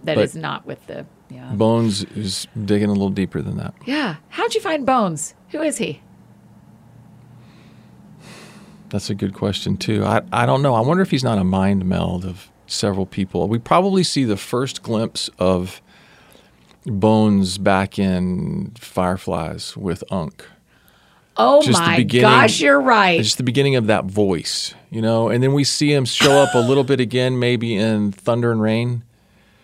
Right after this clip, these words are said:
Speaker 2: just in terms of his tenacity. But I didn't re-, he really didn't
Speaker 1: Bones has
Speaker 2: come
Speaker 1: always been there.
Speaker 2: He, he really wasn't fully developed probably until, you know, he landed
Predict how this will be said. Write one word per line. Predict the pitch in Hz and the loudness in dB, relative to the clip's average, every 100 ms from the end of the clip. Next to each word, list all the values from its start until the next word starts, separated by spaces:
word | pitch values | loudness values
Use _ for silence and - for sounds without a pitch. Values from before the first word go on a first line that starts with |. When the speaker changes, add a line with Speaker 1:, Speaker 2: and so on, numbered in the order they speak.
| _ _ _ | _ _ _
Speaker 2:
just | - 120 | -4 -2
in | 131 | -2
terms | - 123 113 | 0 0 2
of | 110 101 | 0 2
his | 104 95 | -2 -2
tenacity. | - 104 104 107 - 107 110 | -4 0 0 -2 -2 -2 -2
But | 104 107 - | -2 -2 0
I | 127 151 | 2 2
didn't | 156 139 | 0 0
re-, | 120 120 | -2 -2
he | 139 | -2
really | 139 165 143 | 0 2 2
didn't | 123 196 | 0 -2
Speaker 1:
Bones | 151 | -4
has | 220 - | -10 -2
Speaker 2:
come | 123 151 | 0 2
Speaker 1:
always | 156 160 | -2 -4
been | 160 160 156 | -8 -10 -10
there. | 151 151 _ _ _ | -12 -16 _ _ _
Speaker 2:
He, | - | -8
he | - 120 | -2 2
really | 135 151 | 4 4
wasn't | 127 127 113 | 4 4 2
fully | 98 - 120 120 | -2 0 2 2
developed | 104 98 101 101 - - - | 0 0 0 0 -2 -8 -10
probably | - 110 107 95 101 95 92 95 - _ _ _ _ _ _ _ _ _ _ _ _ _ _ _ | -4 -2 0 -2 -2 -2 -2 -6 -12 _ _ _ _ _ _ _ _ _ _ _ _ _ _ _
until, | 104 98 110 101 98 95 | -6 -2 0 2 0 -2
you | - 104 | -4 -2
know, | 90 | 0
he | 92 98 | 0 -2
landed | 95 98 98 95 92 | 0 0 2 0 -2